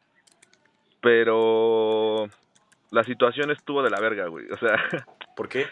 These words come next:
Speaker 1: ahí te va. Este,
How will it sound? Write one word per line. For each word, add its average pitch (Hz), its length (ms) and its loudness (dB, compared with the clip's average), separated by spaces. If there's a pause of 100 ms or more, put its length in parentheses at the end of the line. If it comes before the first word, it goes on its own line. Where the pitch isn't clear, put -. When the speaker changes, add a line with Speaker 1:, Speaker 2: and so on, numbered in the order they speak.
Speaker 1:
ahí 120 140 2
te 127 100 0
va. 110 200 4 (680)
Este, 110 1000 2